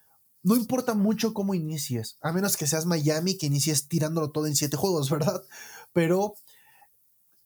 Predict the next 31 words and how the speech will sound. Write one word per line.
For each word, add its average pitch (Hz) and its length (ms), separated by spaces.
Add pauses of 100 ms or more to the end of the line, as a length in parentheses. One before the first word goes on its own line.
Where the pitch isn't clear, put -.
(160)
la 180 100
impo-, 165 220
lo 190 80
importante 190 760
es 185 140
cómo 190 260
cierres. 151 520
Y 165 40
en 170 60
este 180 160
momento 170 360
los 156 220
Bills 170 260
necesitan 175 460
ese 190 220
cambio 185 280
de 151 100
mentalidad 131 760 (420)
para 147 220
poder 160 280
dar 170 140
el 156 160
salto 185 540 (240)
y 151 80
decir, 151 240
"Bueno, 143 300
tranquilos, 220 760 (300)
fue, 185 360
tuvimos 185 340
turbulencia, 180 920
pero 226 540